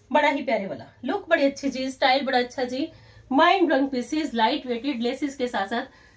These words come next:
center रहने वाला है जिसमें बड़ा ही प्यारा decent look के साथ। लीजिए जी, ऐसा आएगा जिसका center दुपट्टा का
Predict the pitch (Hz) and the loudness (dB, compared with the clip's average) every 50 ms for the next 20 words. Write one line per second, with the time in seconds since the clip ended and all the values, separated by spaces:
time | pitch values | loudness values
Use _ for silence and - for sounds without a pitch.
0 | _ _ - - 302 330 359 349 370 302 269 254 233 226 226 202 190 196 208 214 | _ _ 0 2 2 4 4 2 0 -2 -2 -2 0 0 0 0 -2 -2 -4 -4
1 | 180 214 220 220 - 240 269 392 - - _ _ _ _ _ _ _ _ - 226 | -4 -4 -6 -4 -4 -4 -4 -4 -4 -10 _ _ _ _ _ _ _ _ 4 4
2 | 269 277 277 277 269 254 240 202 185 190 208 302 330 - - - - _ _ _ | 6 6 6 2 0 -2 0 0 2 2 0 -2 -2 -6 -14 -20 -20 _ _ _
3 | _ _ - 202 269 269 254 247 220 208 208 180 - - 185 175 - 202 156 139 | _ _ -8 -6 -4 -2 -2 -2 -2 -2 -6 -10 -10 -10 -10 -8 -6 -6 -6 -6
4 | - - _ _ _ _ _ _ _ _ _ _ _ _ _ _ _ _ 277 294 | -10 -16 _ _ _ _ _ _ _ _ _ _ _ _ _ _ _ _ 2 4
5 | 320 269 220 220 175 143 156 160 - - _ _ _ - 254 269 262 - 294 240 | 4 4 2 -2 -6 -6 -10 -14 -16 -20 _ _ _ -2 -2 0 2 0 0 0
6 | 226 208 202 202 226 220 - 233 233 233 - 240 202 220 208 226 262 339 - - | 0 -2 -4 -6 -6 -6 -6 -8 -8 -4 -4 -4 -4 -4 -4 -2 -2 -4 -4 -6
7 | - - - - - - - - - - - 240 233 254 247 - 285 285 302 320 | -16 -20 -20 -20 -20 -20 -20 -20 -20 -18 -16 -6 -4 -4 -2 0 -2 -2 0 0
8 | 330 | -2